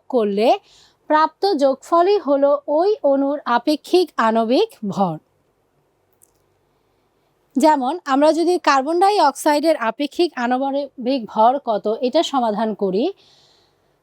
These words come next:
তাহলে তোমরাই বলো কার্বন ডাই অক্সাইড অণুতে আসলে কয়টি মৌল আছে? দেখতেই পাচ্ছ দুটি মৌল আছে, একটা হচ্ছে কার্বন আর একটা হচ্ছে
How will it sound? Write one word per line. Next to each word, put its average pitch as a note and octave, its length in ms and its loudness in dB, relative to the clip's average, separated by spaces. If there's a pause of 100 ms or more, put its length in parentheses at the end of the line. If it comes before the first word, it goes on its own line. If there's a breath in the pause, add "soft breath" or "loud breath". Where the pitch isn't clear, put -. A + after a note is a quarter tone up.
তাহলে D4 440 2 (100)
তোমরাই E4 280 2
বলো A#3 380 2
কার্বন D#4 380 -2
ডাই F4+ 180 2
অক্সাইড D#4+ 340 -6
অণুতে B3+ 380 0 (180)
আসলে D#4+ 380 2 (140)
কয়টি D#4 360 2
মৌল C4 300 2
আছে? F#3+ 460 -2 (640)
দেখতেই F4+ 380 2
পাচ্ছ C4+ 200 2 (220)
দুটি C4+ 260 0
মৌল C4 160 2 (160)
আছে, B3+ 180 -6 (160)
একটা A#3+ 260 -2
হচ্ছে C#4 180 0
কার্বন B3 420 2 (180)
আর A3+ 140 -2
একটা B3 200 -6
হচ্ছে D4+ 200 -2